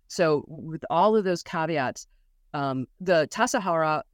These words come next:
nut buttered beans are fantastic and so easy to do. You don't necessarily think it's gonna go together very well, which is essentially, like, a big cannelli, white beans, and, um, like, a,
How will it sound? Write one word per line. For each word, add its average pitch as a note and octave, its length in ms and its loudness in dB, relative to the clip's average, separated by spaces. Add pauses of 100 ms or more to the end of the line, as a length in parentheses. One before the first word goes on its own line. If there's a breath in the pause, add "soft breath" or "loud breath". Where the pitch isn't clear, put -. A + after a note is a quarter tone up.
(100)
nut F3+ 280 0
buttered E3 320 -4
beans D3+ 480 0
are D3 100 -4
fantastic B2+ 840 -6
and C#3+ 100 -4
so - 480 -2
easy D3+ 320 0
to C3+ 120 -4
do. A#2+ 320 -4 (280 soft breath)
You F3 160 -2
don't F#3+ 320 2
necessarily F#3+ 400 -2
think E3 280 -6
it's A3+ 120 -6
gonna F#3 200 -2
go D3 240 -4
together G3+ 320 0
very G#3+ 220 0
well, G#3+ 200 2
which F#3+ 160 -4
is F3 120 -6
essentially, F#3+ 420 -4
like, D#3 240 -2 (320)
a D#3 40 -12
big G#3+ 160 0
cannelli, E3+ 580 0
white D#3+ 300 -2
beans, E3 460 -4 (360)
and, D3+ 400 0 (240)
um, C3+ 440 -4
like, D#3+ 160 -4
a, C3 200 0